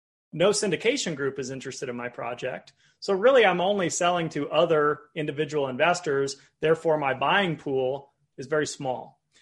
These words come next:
So that's important to recognize unit count when you're considering this stuff. Most individual investors are buying hundred units or less, usually much less. M-, I'd probably say fifty or less.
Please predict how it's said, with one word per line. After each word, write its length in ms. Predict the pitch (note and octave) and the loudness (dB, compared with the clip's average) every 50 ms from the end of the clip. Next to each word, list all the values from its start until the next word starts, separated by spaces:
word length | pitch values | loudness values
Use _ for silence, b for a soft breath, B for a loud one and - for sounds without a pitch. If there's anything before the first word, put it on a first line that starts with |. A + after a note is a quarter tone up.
| b b b b | b b b b
So 540 | - - F#3 F3 E3 D#3 D3+ D#3+ F#3 - - - | -6 0 2 4 6 6 4 2 0 -2 -2 0
that's 180 | F3 F#3+ - A#3 | 2 2 2 2
important 540 | G#3 F3 - - A#3 B3 C4 B3+ A3 F#3 | -2 -4 2 4 4 4 4 2 2 0
to 60 | E3 D3+ | 2 4
recognize 840 | D3+ D#3 F3+ F3+ - F3+ D#3 C#3 C3+ C3 C3+ C3+ C3+ B2+ - - C#3+ | 4 4 4 2 0 -2 -2 -2 -2 0 0 -2 -2 -4 -8 -8 -4
unit 360 | C#3+ F3 A3+ A3+ F3+ - - | -2 0 0 0 -2 -4 -6
count 320 | - D#3 C#3+ B2+ B2 C3 - - _ b b b b b b _ | -10 -8 -8 -8 -8 -10 -12 -16 _ b b b b b b _
when 160 | D#3 D#3 E3 | -4 -2 0
you're 80 | E3 D#3 | 0 -2
considering 580 | D#3 D#3+ C#3 - - F#3+ G3 F#3+ D#3+ C#3 B2+ | -2 -4 -6 -2 0 2 2 4 2 0 -2
this 160 | B2 B2+ B2 - | -6 -8 -10 -12
stuff. 300 | - - D#3 - - _ | -12 -12 -14 -14 -16 _
Most 400 | - C#3+ D#3+ G3 G#3+ G#3+ - - | -2 2 4 4 4 2 0 -2
individual 640 | F#3 E3+ D#3+ C#3 D3 E3+ F#3 E3+ E3+ D#3+ D3 D3 D3 | -4 -4 -4 0 0 0 2 2 2 2 2 2 2
investors 800 | C#3 C3 C#3 C#3 D3+ D3+ - - C3+ B2 B2 B2+ B2+ - - - _ _ _ _ _ _ - | 0 -2 0 0 0 -2 -2 -4 -6 -4 -4 -4 -6 -8 -10 -14 _ _ _ _ _ _ -4
are 60 | B2+ B2+ | -2 0
buying 320 | D3+ D3+ D3 D3 C#3 C3+ | 2 2 2 2 0 -2
hundred 320 | B2+ D#3 E3 D#3 D3+ C#3 | -2 -2 -2 -2 -2 -4
units 320 | C#3+ C#3+ C#3+ C#3 B2+ - - | -4 -4 -4 -6 -6 -8 -8
or 120 | B2 A#2 | -8 -4
less, 520 | B2 C#3 D3 B2+ G#2+ A2 - - - - - | -2 0 0 0 -2 -4 -10 -14 -16 -16 -12
usually 360 | E3+ C#3+ D3 C#3 B2+ B2+ A#2 | -8 -6 -6 -6 -6 -8 -8
much 280 | A#2+ A#2+ C3 C3 - - | -6 -8 -8 -8 -8 -12
less. 280 | C3 A#2 A#2 C#3 C3+ - C3+ | -12 -12 -14 -14 -14 -14 -14
M-, 280 | C3 C#3 E3 C#3+ C#3+ C3+ | -12 -12 -12 -12 -10 -8
I'd 220 | C3 B2+ B2+ - | -8 -10 -8 -8
probably 240 | - C#3 C3+ B2+ B2+ | -6 -4 -4 -4 -4
say 160 | - B2+ A2+ | -6 -10 -10
fifty 420 | - - E3+ F3+ F3+ - B2+ - | -2 -2 -2 -2 -2 -6 -12 -14
or 60 | - A2 | -14 -14
less. 240 | - - - - | -14 -16 -16 -18